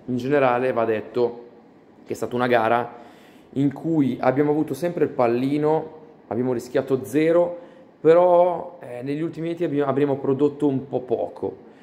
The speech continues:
mentre con la Salernitana abbiamo creato tanto ma sprecato, ieri abbiamo creato poco ma siamo stati cinici.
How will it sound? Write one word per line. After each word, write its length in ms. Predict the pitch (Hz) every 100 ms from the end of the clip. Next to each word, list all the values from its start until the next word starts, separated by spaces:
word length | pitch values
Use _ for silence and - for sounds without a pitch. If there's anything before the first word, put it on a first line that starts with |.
| -
mentre 300 | 139 156 156
con 100 | 151
la 60 |
Salernitana 340 | 139 147 139 156
abbiamo 240 | 139 131
creato 440 | 131 131 139 139 127
tanto 640 | 135 131 120 - 107 - -
ma 100 | 107
sprecato, 920 | - 147 147 123 104 - 143 147 - - - -
ieri 380 | 127 143 151 156
abbiamo 600 | 139 131 127 120 - - - - - _
creato 480 | 147 156 160 185
poco 580 | - 175 190 185 190 190
ma 100 | 165
siamo 180 | 143 139
stati 300 | 127 120 117
cinici. 580 | - 104 98 95 - -